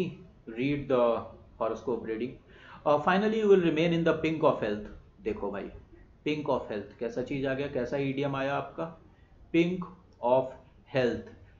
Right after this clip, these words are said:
means very good health, pink of health, very good health। You have your opinions and others have theirs, so respect that।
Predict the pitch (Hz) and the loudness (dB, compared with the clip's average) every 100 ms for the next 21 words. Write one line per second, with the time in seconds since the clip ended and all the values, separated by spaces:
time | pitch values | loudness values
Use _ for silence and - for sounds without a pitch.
0 | - 147 185 180 104 127 139 185 139 101 | -6 -2 -2 -2 -2 2 4 4 2 0
1 | 101 98 - - - _ _ _ - - | -6 -8 -14 -20 -20 _ _ _ -20 -20
2 | - - _ _ - _ 135 139 175 180 | -20 -20 _ _ -20 _ -4 -4 -6 -6
3 | 127 143 - 110 123 123 104 98 101 - | -6 -8 -10 -4 -2 -2 -4 -6 -12 -16
4 | - - - 139 170 220 196 208 208 196 | -20 -20 -18 -2 0 2 2 2 6 6
5 | 160 165 170 170 160 147 139 143 139 160 | 6 0 0 2 0 -2 0 2 4 2
6 | 156 143 131 113 139 123 - - - - | 2 -2 0 4 6 6 4 -6 -16 -20
7 | - 139 123 120 - 170 - - 101 95 | -2 2 4 2 2 0 0 -4 -4 -4
8 | - | -6